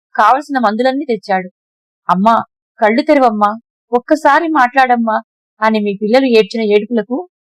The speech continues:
ఈ హాస్పిటల్ అదిరిపోయింది. ఇలాంటి పని చేయడానికి మీకసలు ప్రాణం ఎలా ఒప్పిందమ్మా? వెన్నెల రాగానే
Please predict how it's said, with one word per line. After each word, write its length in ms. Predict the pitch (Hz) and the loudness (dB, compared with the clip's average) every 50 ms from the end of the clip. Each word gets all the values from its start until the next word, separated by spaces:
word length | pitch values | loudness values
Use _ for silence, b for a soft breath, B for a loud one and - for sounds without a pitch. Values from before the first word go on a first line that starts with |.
| _ _ _ _ | _ _ _ _
ఈ 120 | 233 233 214 220 | 0 0 2 2
హాస్పిటల్ 440 | 214 226 247 - - 320 - 302 277 - - | 2 0 0 -2 -6 -4 -2 -2 -2 0 0
అదిరిపోయింది. 640 | 214 196 240 277 302 294 277 220 190 196 185 185 - _ _ _ _ _ _ _ _ _ _ _ _ _ - | 0 0 0 -4 -2 -2 -4 -2 -2 -4 -6 -8 -10 _ _ _ _ _ _ _ _ _ _ _ _ _ 2
ఇలాంటి 340 | 240 240 269 262 247 - - | 4 4 4 2 0 -2 -2
పని 140 | - 220 262 | -2 -2 -2
చేయడానికి 720 | 277 - 339 320 294 285 247 240 233 - 233 226 254 269 269 _ _ _ _ _ _ _ | -2 -4 -4 -2 0 0 0 0 0 -6 -6 -8 -8 -8 -10 _ _ _ _ _ _ _
మీకసలు 320 | 254 269 - 294 294 294 277 | -6 -2 -2 -2 0 0 -2
ప్రాణం 400 | - 240 220 208 233 277 302 330 | 0 0 2 2 2 0 0 2
ఎలా 140 | 320 330 | 2 4
ఒప్పిందమ్మా? 640 | 320 277 - - 240 208 196 185 180 185 196 220 254 _ _ _ _ _ _ _ _ _ _ _ _ _ _ _ _ _ _ _ | 2 2 0 -2 -4 -2 -2 -2 0 0 -2 -2 -4 _ _ _ _ _ _ _ _ _ _ _ _ _ _ _ _ _ _ _
వెన్నెల 340 | 208 214 214 220 269 277 277 | -2 0 2 2 2 4 4
రాగానే 520 | 254 240 226 220 226 220 214 226 214 196 | 4 2 2 2 0 0 0 -2 -6 -6